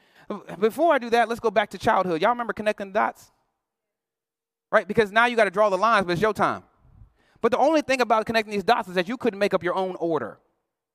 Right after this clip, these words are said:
Is that fair? Like, you couldn't just do one to seven. You had to do one, two, three, four, five, six. That's how it taught you how to count. And if you followed the order,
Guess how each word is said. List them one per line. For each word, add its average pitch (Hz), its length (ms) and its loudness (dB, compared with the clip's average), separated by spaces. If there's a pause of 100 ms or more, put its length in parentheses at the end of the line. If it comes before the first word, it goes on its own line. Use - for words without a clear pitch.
(480)
Is 175 60 -2
that 208 140 2
fair? 254 360 0 (200)
Like, 185 100 2
you 247 100 -2
couldn't 240 280 0
just 202 180 -2
do 214 140 -4
one 190 240 0
to 175 80 -4
seven. 143 400 -2
You 202 100 -2
had 226 120 2
to 202 60 -2
do 196 140 -8
one, 208 220 -2
two, 208 180 -14
three, 233 180 -10
four, 185 200 -4
five, 226 240 0
six. 214 120 -10 (240)
That's 214 220 2
how 233 140 4
it 202 80 -2
taught 247 200 2
you 226 80 -6
how 220 60 4
to 202 80 2
count. 262 260 0
And 185 140 -2
if 294 220 -2
you 262 100 -4
followed 285 540 0
the 269 80 2
order, 196 680 0